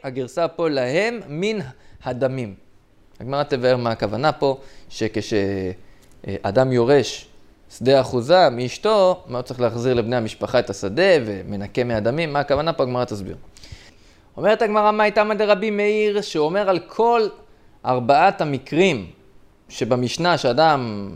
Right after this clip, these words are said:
אה, העביר שדה אחוזה, על כל ארבע מקרים שמובאים במשנה, הוא אומר שהם חוזרים, שהם, אה, לא חוזרים ביובל. שואלת הגמרא, מה איתמא דרבי מאיר? כי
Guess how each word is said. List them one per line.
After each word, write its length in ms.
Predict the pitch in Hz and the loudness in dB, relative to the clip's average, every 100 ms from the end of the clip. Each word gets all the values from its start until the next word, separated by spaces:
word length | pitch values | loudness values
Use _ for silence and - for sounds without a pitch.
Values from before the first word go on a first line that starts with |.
| - | -16
אה, 60 | 98 98 95 92 - - - - - - - - | -12 -10 -8 -10 -14 -20 -20 -20 -20 -20 -14 0
העביר 520 | 131 135 131 196 180 | 4 4 6 4 4
שדה 340 | - 143 185 | -2 2 2
אחוזה, 380 | 165 170 160 202 226 202 190 - _ | 2 0 0 2 2 2 -2 -14 _
על 100 | 147 | -2
כל 180 | 147 233 | 2 6
ארבע 200 | 220 202 | 4 4
מקרים 320 | 196 202 208 | -4 -2 -2
שמובאים 400 | 196 180 185 190 | -2 2 4 4
במשנה, 540 | 180 156 - 175 220 262 - - - - | 2 0 -2 2 2 0 -6 -20 -20 -10
הוא 100 | - | 0
אומר 200 | 135 180 | 2 4
שהם 240 | 190 185 151 | 2 0 0
חוזרים, 560 | 160 135 160 196 190 180 - - - - - - | 0 2 4 4 2 -4 -16 -20 -20 -20 -20 -14
שהם, 480 | - 143 139 139 | 2 4 4 4
אה, 120 | 143 143 | 4 6
לא 140 | 196 | 4
חוזרים 460 | 196 175 143 185 170 | 4 -2 0 0 4
ביובל. 500 | 156 143 135 139 101 90 _ _ - | 4 4 4 2 2 -8 _ _ -20
שואלת 200 | - 151 | -2 2
הגמרא, 260 | 165 170 170 | 2 2 0
מה 140 | 170 | 2
איתמא 240 | 175 175 175 | 2 2 2
דרבי 260 | 170 160 | 2 2
מאיר? 300 | 165 139 127 143 - - - - - _ | 0 0 -2 -4 -12 -16 -18 -18 -20 _
כי 220 | - 113 | -12 -8